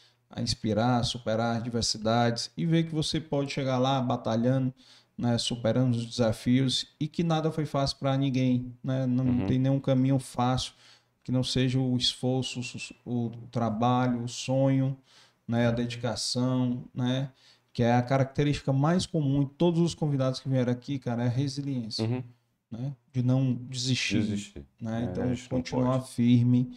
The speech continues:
Speaker 2: Uhum.
Speaker 1: né? Com um propósito, que é o seu propósito, né?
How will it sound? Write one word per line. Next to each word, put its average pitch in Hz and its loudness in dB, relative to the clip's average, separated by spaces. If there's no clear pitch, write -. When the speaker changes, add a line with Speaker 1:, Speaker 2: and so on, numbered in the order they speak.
Speaker 2:
Uhum. 98 -6
Speaker 1:
né? 117 -2
Com 117 -6
um 113 -6
propósito, 117 2
que - -8
é 107 0
o 104 -4
seu 127 -4
propósito, 120 0
né? 123 -2